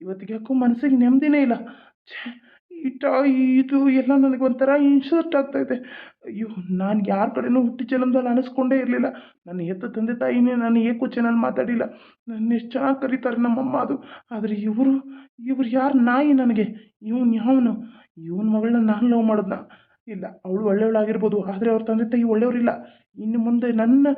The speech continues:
ಸ್ವಾಭಿಮಾನಕ್ಕೆ ಧಕ್ಕೆ ತಗೊಂಬಂದ್ಬಿಟ್ರು. ನಾನ್ ಯಾರ್ ಕಡೆನೂ ಒಂದ್ ರೂಪಾಯಿ ಇಸ್ಕೊಂಡಿರ್ಲಿಲ್ಲ, ಒಂದ್ ಪೈಸೆನೂ ಇಸ್ಕೊಂಡಿರ್ಲಿಲ್ಲ. ನನ್ ಜೀವನ ಏನೋ, ನನ್ನ ಸ್ವಾತಂತ್ರ್ಯ ಏನೋ ನಾನ್ ಬೆಳೀತಾ ಇದ್ದೆ.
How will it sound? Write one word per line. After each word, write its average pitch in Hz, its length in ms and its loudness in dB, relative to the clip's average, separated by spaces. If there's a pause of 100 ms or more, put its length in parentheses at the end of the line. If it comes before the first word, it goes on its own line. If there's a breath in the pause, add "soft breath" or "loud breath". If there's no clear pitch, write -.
(420 loud breath)
ಸ್ವಾಭಿಮಾನಕ್ಕೆ 262 640 2 (100)
ಧಕ್ಕೆ 254 200 -4
ತಗೊಂಬಂದ್ಬಿಟ್ರು. 240 640 2 (320 loud breath)
ನಾನ್ 185 220 0
ಯಾರ್ 190 300 2
ಕಡೆನೂ 220 320 4
ಒಂದ್ 226 180 2
ರೂಪಾಯಿ 233 220 0
ಇಸ್ಕೊಂಡಿರ್ಲಿಲ್ಲ, 220 600 2 (160)
ಒಂದ್ 262 240 4 (420 loud breath)
ಪೈಸೆನೂ 311 460 0
ಇಸ್ಕೊಂಡಿರ್ಲಿಲ್ಲ. 247 600 2 (320 loud breath)
ನನ್ 202 300 -2
ಜೀವನ 208 180 -2
ಏನೋ, 208 260 0
ನನ್ನ 240 380 4 (160)
ಸ್ವಾತಂತ್ರ್ಯ 254 500 2
ಏನೋ 247 100 4
ನಾನ್ 233 320 4
ಬೆಳೀತಾ 233 240 0
ಇದ್ದೆ. 214 220 -2